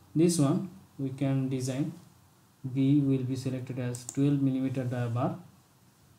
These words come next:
in between two, this two main bar at the bottom. This, if this is considered as main bar,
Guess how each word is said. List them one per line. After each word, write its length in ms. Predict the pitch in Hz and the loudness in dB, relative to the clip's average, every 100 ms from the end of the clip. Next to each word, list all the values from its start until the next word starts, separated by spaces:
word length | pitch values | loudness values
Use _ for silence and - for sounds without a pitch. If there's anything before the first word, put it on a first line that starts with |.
| - _ _ _ - | -20 _ _ _ 0
in 180 | 139 139 | 2 4
between 520 | 131 131 143 214 - - - _ _ - | 2 4 4 4 0 -12 -20 _ _ 0
two, 280 | 143 190 - - - _ _ _ _ _ _ _ _ _ _ _ _ _ _ _ _ 143 | 2 2 0 -12 -20 _ _ _ _ _ _ _ _ _ _ _ _ _ _ _ _ -12
this 640 | 120 123 117 - - - - _ _ | -6 -4 -4 -8 -14 -18 -20 _ _
two 160 | - 151 | 0 2
main 360 | 165 127 123 113 | 2 2 0 -2
bar 180 | 113 - - - _ _ _ - | -4 -8 -20 -20 _ _ _ -12
at 160 | 123 117 | -8 -4
the 80 | 127 | -4
bottom. 320 | 117 113 107 - - - | -4 -4 -8 -12 -18 -12
This, 360 | 123 117 - | -8 -6 -8
if 220 | 139 127 127 | -6 -6 -4
this 160 | 123 | -6
is 140 | 123 - | -6 -8
considered 460 | 120 113 127 120 | -8 -6 -6 -4
as 140 | 113 113 | -4 -4
main 360 | 113 127 135 131 | -4 0 2 4
bar, 260 | 113 113 | 2 0